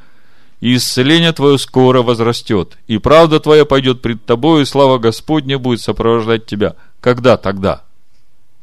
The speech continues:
Прочитайте с шестого по четырнадцатый стих. Исайя, пятьдесят восьмая глава. «Ещё Малахия». Я просто говорю вам о появлении зари.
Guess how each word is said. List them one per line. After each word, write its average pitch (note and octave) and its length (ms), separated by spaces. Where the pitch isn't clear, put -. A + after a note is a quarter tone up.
Прочитайте G#2 600
с - 40
шестого C#3 520
по A2 160
четырнадцатый G2+ 680
стих. - 360
Исайя, F2 400
пятьдесят E2 360
восьмая D2 340
глава. D2 320
«Ещё B2 340
Малахия». A2 500
Я G3+ 120
просто A2 320
говорю G#2+ 420
вам G2+ 240
о F2 220
появлении F#2 600
зари. E2+ 380